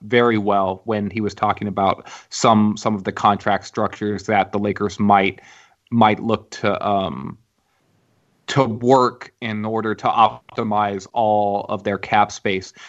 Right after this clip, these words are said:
And so my whole thing with, with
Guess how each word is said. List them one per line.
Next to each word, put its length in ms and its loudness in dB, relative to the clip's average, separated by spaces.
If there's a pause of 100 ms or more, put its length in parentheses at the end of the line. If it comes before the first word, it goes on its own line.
And 280 -2
so 420 2 (840)
my 200 2
whole 120 2
thing 240 -2
with, 300 -2 (380)
with 300 -4